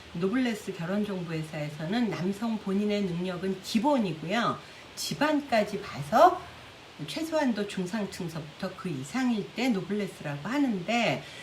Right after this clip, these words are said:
일반 회사에서는 남성분이 대학 나와서 그냥 중견기업이든 뭐 대기업이든 뭐 다 다니면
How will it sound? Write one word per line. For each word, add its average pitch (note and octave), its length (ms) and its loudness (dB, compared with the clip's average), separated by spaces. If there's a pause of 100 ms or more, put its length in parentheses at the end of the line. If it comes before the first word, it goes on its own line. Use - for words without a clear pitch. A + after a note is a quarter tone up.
(200)
일반 B3 380 2
회사에서는 G3+ 920 0 (320)
남성분이 G3 720 -2
대학 F3+ 360 -4
나와서 D3+ 600 0 (240)
그냥 G3+ 260 0
중견기업이든 F#3+ 1080 0 (200)
뭐 D#3+ 140 -4
대기업이든 F3+ 840 -2 (380)
뭐 D#3 160 -4
다 G3+ 200 -6
다니면 F3 680 0